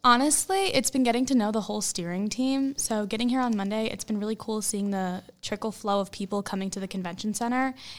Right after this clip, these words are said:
and being able to be a part of all the behind the scenes. So we've been stuffing name tags and getting together international awards.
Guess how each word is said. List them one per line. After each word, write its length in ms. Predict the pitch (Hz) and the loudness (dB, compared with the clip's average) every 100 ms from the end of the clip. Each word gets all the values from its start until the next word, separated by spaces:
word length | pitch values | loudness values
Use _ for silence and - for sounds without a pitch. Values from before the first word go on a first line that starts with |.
| - | 0
and 220 | 302 320 | 4 4
being 200 | 320 277 | 4 4
able 180 | 240 233 | 4 0
to 60 | |
be 100 | 220 | 0
a 40 | 214 | -2
part 200 | - 202 | -2 -2
of 60 | |
all 120 | 196 196 | 0 0
the 80 | |
behind 380 | 196 185 185 180 | -2 -2 -2 -2
the 40 | 175 | 0
scenes. 560 | - 185 180 - - - | -2 -2 -4 -4 -4 0
So 160 | - | 0
we've 140 | 214 208 | 0 -2
been 120 | 220 | -2
stuffing 420 | - 190 196 214 | -2 -2 -4 -4
name 220 | 247 294 | 0 0
tags 460 | 285 - 277 277 262 | 0 -2 0 0 -2
and 80 | 220 | -4
getting 220 | 202 202 | -6 -6
together 260 | 208 196 190 | -4 -2 -2
international 600 | 196 190 185 185 196 175 | -2 -2 -2 -2 -2 -2
awards. 580 | 175 226 233 226 214 | -2 2 2 2 0